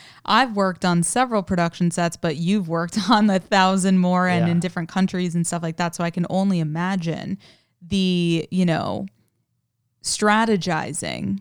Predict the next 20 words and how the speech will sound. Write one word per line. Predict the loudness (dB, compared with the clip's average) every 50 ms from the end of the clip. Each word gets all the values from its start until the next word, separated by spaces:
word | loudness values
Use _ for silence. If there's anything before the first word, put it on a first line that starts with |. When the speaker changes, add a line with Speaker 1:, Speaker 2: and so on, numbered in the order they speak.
| -8 _ -6
Speaker 1:
that | -2 -2 -2 0
goes | 2 4 4 4 4 2
behind | 0 -2 -2 0 0 0 0 0 -2 -2
every | -4 -4 -2 -2 -2 -2
decision, | -2 -4 -6 -4 -2 0 0 0 -2 -2 -4 -4 -2 -2 -2 -2 -2 -6 _ _ _ _ -10
Speaker 2:
Yeah. | -8 -8 -6 -4
Speaker 1:
especially | -4 0 2 2 2 2 2 2
when | 2 2 2
things | 2 0 0 -2
start | -2 -2 -2 -2 -2
to | -2
go | -2 -2 0
wrong, | 0 0 0 0 0 0
because | -2 -2 -2 -4 -4
things | -4 -2 -2 -2 -2 -2
do | -2 -4 -4 -2
go | 0 2 2
wrong | 2 2 2 2 2 0
in | 0
production, | 0 -2 -2 -2 -2 -2 -2 0 0 -2